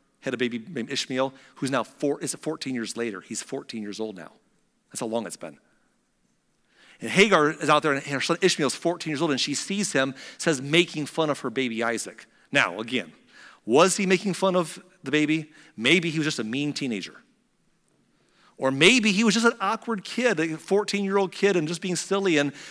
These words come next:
his frontal lobe was not fully developed yet, and, and she just misunderstood him and misjudged him. Maybe she just didn't like him. I don't know the story.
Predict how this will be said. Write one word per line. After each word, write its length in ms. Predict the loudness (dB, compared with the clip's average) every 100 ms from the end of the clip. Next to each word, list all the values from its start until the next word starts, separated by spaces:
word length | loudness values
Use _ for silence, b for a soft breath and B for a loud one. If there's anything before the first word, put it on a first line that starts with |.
| B
his 120 | -4 0
frontal 280 | 2 2
lobe 160 | 2 2
was 100 | 0
not 140 | -2
fully 200 | 0 0
developed 480 | 2 2 0 0 -2
yet, 220 | 0 2
and, 220 | 2 -2 -2 B B B
and 100 | -4
she 120 | -2
just 180 | -2 0
misunderstood 500 | 0 2 0 0 -2
him 100 | 0
and 60 | -2
misjudged 540 | -2 -2 -2 -2 -2
him. 260 | -2 -2 -6 -12 _ b b b
Maybe 140 | 0
she 100 | 2
just 100 | 2
didn't 200 | 2 0
like 240 | 0 -2 -2
him. 280 | -4 -4 -8 B B
I 140 | 4
don't 80 | 6
know 140 | 6 4
the 100 | 2
story. 480 | -4 -4 -4 -10